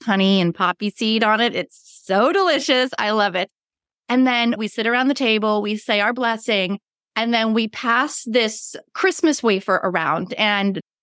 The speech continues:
the word that they use is opletki. It's just, like, this thin, flat, tasteless wafer.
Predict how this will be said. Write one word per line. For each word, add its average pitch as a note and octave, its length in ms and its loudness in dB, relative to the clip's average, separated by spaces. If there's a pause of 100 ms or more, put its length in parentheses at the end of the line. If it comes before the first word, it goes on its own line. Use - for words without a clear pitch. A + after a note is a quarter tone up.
(160)
the A3+ 160 -6
word A#3+ 320 2
that B3 140 -2
they A3 100 2
use G#3 320 -2
is G3 380 0 (260)
opletki. - 800 -4 (320)
It's B3+ 180 0
just, F#4 160 0
like, A#4 160 -2
this D#4+ 240 0 (800)
thin, D#4 440 2 (300)
flat, G#3 420 -2 (140)
tasteless A3+ 840 -4
wafer. F3+ 520 -2